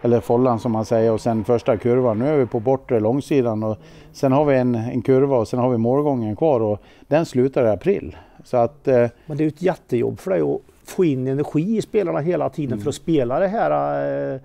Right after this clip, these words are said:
Speaker 1: Ja.
Speaker 2: spelet som ni spelar nu.
Speaker 1: Ja, det är ju det. Och,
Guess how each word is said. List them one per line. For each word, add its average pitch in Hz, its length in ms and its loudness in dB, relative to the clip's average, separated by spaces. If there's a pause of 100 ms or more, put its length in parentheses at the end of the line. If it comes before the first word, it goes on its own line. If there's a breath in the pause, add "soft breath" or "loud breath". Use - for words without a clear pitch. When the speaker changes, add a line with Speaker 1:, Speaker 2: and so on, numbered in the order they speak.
(240 loud breath)
Speaker 1:
Ja. 95 220 -8
Speaker 2:
spelet 135 400 0
som 135 120 -8
ni 120 60 -6
spelar 170 260 -6
nu. 156 220 -8
Speaker 1:
Ja, 117 260 4
det 180 80 -2
är 233 80 -2
ju 190 120 -2
det. 139 100 4
Och, 123 280 4